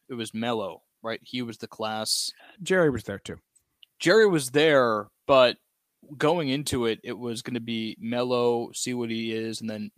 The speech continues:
Speaker 1: Jerry got really good and really hot at the right time, and of course, he was a Syracuse legend, but, uh, I don't know. I, but the, the difference is that this,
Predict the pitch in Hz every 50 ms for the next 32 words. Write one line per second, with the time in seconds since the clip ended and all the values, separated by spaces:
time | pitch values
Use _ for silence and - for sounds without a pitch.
0 | 120 110 113 - 120 123 123 120 117 107 123 113 104 98 - 117 110 113 120 117
1 | 110 107 104 110 113 117 110 104 104 101 101 101 101 107 117 110 107 107 101 -
2 | - 113 110 107 107 101 - 104 104 107 104 104 - - 107 104 110 110 107 104
3 | - _ _ _ _ - - 113 - - - 127 117 - - - 120 117 113 -
4 | - - - 127 127 123 110 - 107 101 - 104 101 107 110 104 - 95 92 90
5 | _ - 104 98 90 _ _ _ _ _ _ _ - - 117 117 - 151 185 196
6 | 190 160 135 120 98 87 101 139 175 170 175 _ _ _ _ _ _ _ - -
7 | 202 196 175 190 185 170 185 185 - 165 160 151 123 - 190 214 202 - 196 175
8 | 160 151 151 - - - - - 156 151 147 147 143 135 123 123 143 139 135 135
9 | 120 - - 120 120 139 180 175 - -